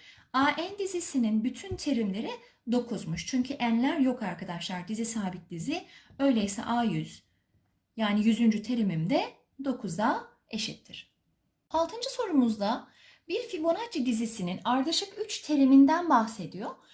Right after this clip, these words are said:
Bunlar sırasıyla iki x, dört x eksi üç ve beş x artı bir imiş arkadaşlar. Buna göre x nedir diyor. Şimdi hemen Fibonacci dizisini hatırlayalım. Fibonacci dizisi neydi arkadaşlar? İlk iki terimi bir, sonraki diğer terimleri ise ilk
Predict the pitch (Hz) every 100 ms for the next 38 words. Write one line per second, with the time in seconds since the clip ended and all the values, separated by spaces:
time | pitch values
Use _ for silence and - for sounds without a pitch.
0 | - - 359 370 370 - 339 330 - 302
1 | 262 - - 269 220 - - - _ 180
2 | 180 320 320 381 370 - 403 494 - 269
3 | 330 320 277 - 175 185 170 226 381 359
4 | - 330 320 - 311 311 339 320 359 311
5 | 240 226 226 403 - 277 220 208 302 440
6 | 392 349 349 349 311 311 240 233 277 311
7 | 269 294 285 330 330 330 269 196 185 -
8 | - - - - 302 330 370 427 370 349
9 | 359 - 339 466 480 262 233 208 185 202
10 | 202 202 330 392 - - 466 392 320 285
11 | 233 269 214 - - _ _ _ _ -
12 | - - 330 381 523 - 285 320 466 -
13 | 466 440 349 311 466 - - 339 392